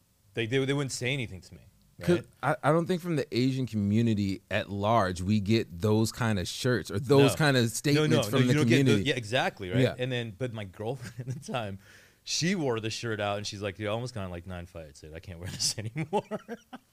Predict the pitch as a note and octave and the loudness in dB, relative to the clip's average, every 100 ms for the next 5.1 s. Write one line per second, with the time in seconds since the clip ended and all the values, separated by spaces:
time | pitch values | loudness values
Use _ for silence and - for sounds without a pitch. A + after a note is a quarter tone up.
0 | C4 - G#3+ - - - - D#3+ - D#3+ | -16 -6 -6 -6 -4 -4 -4 -8 -4 -6
1 | - - - - C3+ - - - - A#2 | -8 -8 -10 -8 -14 -14 -20 -10 2 6
2 | C#3+ D3+ D3 A#2 C#3+ D#3 D3+ D3+ D3+ D#3+ | 10 10 10 10 10 10 10 10 10 12
3 | B2+ D#3 F#3 G3 F#3+ G#3 A3+ E4+ E3+ F#3 | 12 10 10 8 10 10 10 6 6 4
4 | D#3 C3+ D3 D#3 D3+ C#3 C3 A#2+ A#2 F#2 | 2 0 -8 -4 -2 0 -2 -2 -8 -10
5 | E2 | -18